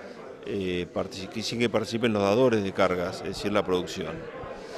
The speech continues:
Este, el, temas en boga ahora son todo, todo, son temas de trazabilidad. Este,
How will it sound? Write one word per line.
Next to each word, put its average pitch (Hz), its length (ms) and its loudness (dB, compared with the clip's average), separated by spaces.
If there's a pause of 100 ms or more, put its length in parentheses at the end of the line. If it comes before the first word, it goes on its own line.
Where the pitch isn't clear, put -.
(540)
Este, 95 840 4
el, - 1120 -4 (560)
temas 131 320 2
en 110 140 2
boga 135 280 6
ahora 175 360 8
son 120 320 0
todo, 113 400 2
todo, 101 240 0
son 110 180 2
temas 117 240 0
de 107 60 -6
trazabilidad. 110 720 2 (800)
Este, 98 720 -2